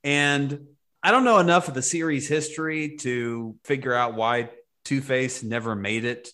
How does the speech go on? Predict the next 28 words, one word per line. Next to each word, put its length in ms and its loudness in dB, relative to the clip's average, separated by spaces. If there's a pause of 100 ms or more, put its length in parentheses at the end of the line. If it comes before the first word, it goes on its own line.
(140)
to 100 -6
the 120 -10
series. 420 -4 (260)
He, 80 2
he 280 6
admittedly 480 4
was 220 0
a 100 -2
minor 480 -4
character 680 -6 (320)
at 260 0
this 240 -4
time. 520 -2
And 520 -2
I, 120 -8 (100)
I 120 -2
gotta 280 4
figure 640 0 (360)
they 120 6 (200)
probably 840 4
just 400 -6
could 340 -2
not 280 2
have 220 -6
pulled 220 -2
off 240 0
the 80 -14
makeup. 520 -14